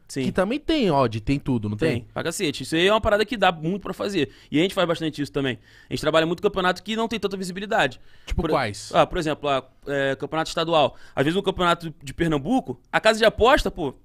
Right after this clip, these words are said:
Speaker 1: não vai ter tanta informação igual a gente, a gente tem. Ela não vai saber quais são os times que tão entrando em campo, se tá com o time titular, o time reserva. Às vezes a gente investe em um jogo, por exemplo, vamos supor, a gente teve uma vez que eu tava na final da, da Libertadores, Flamengo e Palmeiras.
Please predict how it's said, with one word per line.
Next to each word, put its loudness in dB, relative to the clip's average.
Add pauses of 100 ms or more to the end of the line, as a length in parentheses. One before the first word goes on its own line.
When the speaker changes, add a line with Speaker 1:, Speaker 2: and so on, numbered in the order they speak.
Speaker 1:
não -4
vai -4
ter -2
tanta -4
informação 0
igual 4
a 6
gente, -2 (160)
a -2
gente -4
tem. 0 (400)
Ela 4
não 2
vai 12
saber 4
quais 6
são 0
os -2
times -2
que -16
tão 2
entrando -2
em -10
campo, -2
se -8
tá 0
com -18
o -12
time -2
titular, 2
o 6
time -4
reserva. 0 (160)
Às 4
vezes 0
a -6
gente -6
investe 0
em -4
um -2
jogo, 0
por -2
exemplo, 0
vamos -6
supor, -4 (340)
a -6
gente -10
teve 0
uma 2
vez 2
que -6
eu -4
tava -2
na -4
final 0 (480)
da, 6 (100)
da -2
Libertadores, -4 (200)
Flamengo -4
e 2
Palmeiras. -4